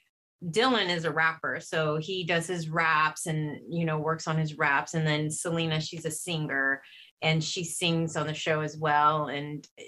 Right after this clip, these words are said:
Jet is amazing too. Like, they're all, um, and, and Hero is amazing too. And so they're all wonderful kids that I get to work with. And, uh, my co-stars are really fun to work with as well. Carl,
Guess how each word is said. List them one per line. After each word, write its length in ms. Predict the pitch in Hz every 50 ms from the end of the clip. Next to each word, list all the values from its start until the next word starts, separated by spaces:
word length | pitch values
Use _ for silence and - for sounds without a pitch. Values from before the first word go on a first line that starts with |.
| - -
Jet 340 | - - 180 175 156 143 -
is 160 | 165 165 165
amazing 680 | 170 165 160 156 151 156 156 156 151 170 165 160 156 156 -
too. 240 | - 160 151 156 156 170
Like, 220 | 185 196 190 -
they're 240 | - 220 220 - - _
all, 640 | - 196 202 202 208 214 214 220 220 214 220 220 _ _ _ _ _ _ _ _ _ _ _ _ _
um, 300 | - 165 170 170 165 - - -
and, 160 | 196 190 -
and 200 | - 175 170 160
Hero 560 | 156 - - 175 170 170 160 151 147 147 143
is 300 | - 151 151 143 - 127 -
amazing 560 | 139 139 135 131 127 120 131 123 123 156 175 170
too. 80 | 196
And 360 | 175 170 220 240 247 202 202
so 260 | 180 - 196 180 180 180 - - - - _
they're 180 | - 196 202 - -
all 460 | 202 202 208 208 214 220 214 208 190
wonderful 500 | 170 170 175 180 185 180 170 - - 156
kids 240 | 156 - 143 135 - -
that 100 | 147 143
I 60 | 139
get 180 | 135 135 143 -
to 60 | - -
work 220 | 143 143 139 139 -
with. 200 | 147 139 143 143 -
And, 280 | 139 135 143 139 139 135 - - 131 135 - - _
uh, 140 | - 139 143
my 160 | 143 151 147
co-stars 540 | 151 - - 165 160 - - 156 151 151 151
are 60 | 151 143 143
really 320 | 147 160 156 151 151 151 -
fun 140 | 151 147
to 80 | 147 151
work 220 | 147 147 143 143 -
with 120 | - - -
as 140 | - - - -
well. 240 | - 151 147 143 139
Carl, 600 | 139 - - 147 139 139 139 139 139 139 139 -